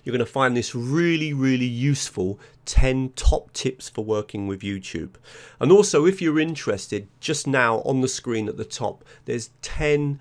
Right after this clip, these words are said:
methods for searching on YouTube, because that's also really useful for teachers. This one's more about tips for using YouTube. I really hope you like the video, and if you do, please like it, please share it, please comment on it.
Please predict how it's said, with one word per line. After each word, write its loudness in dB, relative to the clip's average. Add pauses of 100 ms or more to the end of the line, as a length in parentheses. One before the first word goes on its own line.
(220)
methods -6
for -6
searching 0
on 0
YouTube, -6
because -8
that's -6
also -4
really -4
useful -6
for -8
teachers. -10 (340)
This 4
one's 4
more 4
about 2
tips -4
for -4
using 2
YouTube. -4 (440)
I -4
really 0
hope 0
you -2
like 0
the -4
video, -2 (340)
and 0
if -8
you -4
do, -6
please -8
like 0
it, -2
please -6
share 0
it, -6
please -6
comment 0
on -2
it. -2